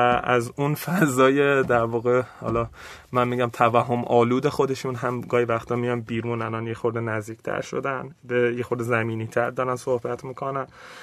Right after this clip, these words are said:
و، اه، من فکر می‌کنم زمان درست جذب سرمایه زمانیه که خود تیم این درک رو بکنه و حس بکنه و هیچ کس به غیر از اون تیم نمی‌تونه بفهمه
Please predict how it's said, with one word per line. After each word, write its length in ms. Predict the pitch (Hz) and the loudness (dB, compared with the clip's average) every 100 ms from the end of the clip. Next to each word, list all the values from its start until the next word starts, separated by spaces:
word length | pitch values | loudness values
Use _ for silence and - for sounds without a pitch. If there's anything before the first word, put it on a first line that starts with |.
| - - - - 127 127 | -18 -18 -18 -16 -6 4
و، 40 | |
اه، 1300 | 143 147 151 151 151 151 156 143 139 135 131 135 131 135 - 147 | 6 8 6 6 6 4 4 4 6 6 6 4 2 0 -6 -2
من 160 | 147 165 | 2 4
فکر 120 | 180 | 4
می‌کنم 340 | 165 175 165 156 139 135 135 127 | 6 6 6 2 -4 -2 -4 -4
زمان 560 | 127 139 135 139 151 | 2 4 4 2 2
درست 420 | 151 139 143 - | 2 2 2 -2
جذب 360 | 143 135 127 123 | 2 4 4 2
سرمایه 440 | 117 127 120 120 | 2 2 2 0
زمانیه 640 | 131 127 123 123 135 143 139 | 0 0 0 -2 -4 -6 -6
که 440 | - 139 139 139 131 | -2 0 0 -2 -4
خود 360 | - 135 135 | -2 0 0
تیم 360 | 135 - 139 139 | -6 -8 -8 -6
این 140 | 139 | -6
درک 280 | 120 120 127 | 0 0 0
رو 180 | - 127 | -2 0
بکنه 520 | 135 - 123 113 110 | 0 -2 -4 -4 -2
و 60 | 117 | -2
حس 320 | 120 135 - | 0 0 0
بکنه 360 | 135 - 123 123 | -4 -2 -2 0
و 40 | |
هیچ 200 | 127 127 | -2 -2
کس 160 | 131 120 | -4 -4
به 120 | 127 | -6
غیر 340 | 113 117 117 | -2 0 2
از 160 | 113 110 | 0 -4
اون 160 | 123 123 | -8 -8
تیم 300 | - 127 127 | -6 -4 -2
نمی‌تونه 320 | 123 113 107 | -4 -6 -6
بفهمه 500 | 113 - 113 120 | -6 -6 -6 -6